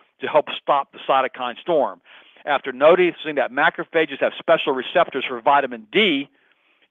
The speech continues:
Kishore decided to look at whether vitamin D deficiency might be making macrophages more active, contributing to insulin resistance and inflammation and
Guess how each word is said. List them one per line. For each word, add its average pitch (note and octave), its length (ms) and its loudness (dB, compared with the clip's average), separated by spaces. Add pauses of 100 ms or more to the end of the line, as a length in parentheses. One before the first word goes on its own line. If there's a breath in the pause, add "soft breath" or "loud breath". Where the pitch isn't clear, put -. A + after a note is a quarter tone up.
(100)
Kishore E3+ 340 0
decided C3+ 280 2
to C3+ 60 -4
look D3+ 140 -2
at B2+ 80 -4
whether B2+ 240 0
vitamin A#2+ 480 -2
D F3+ 180 -4
deficiency C3 760 -4 (280 loud breath)
might C3+ 200 -2
be C3 80 -10
making B2+ 320 -10
macrophages B2 720 -8
more B2 200 -6
active, C3 480 -4
contributing C3+ 500 -8
to - 80 -14
insulin C#3+ 380 -12
resistance C#3+ 480 -8
and B2+ 100 -12
inflammation C3 640 -4
and A#2 80 -20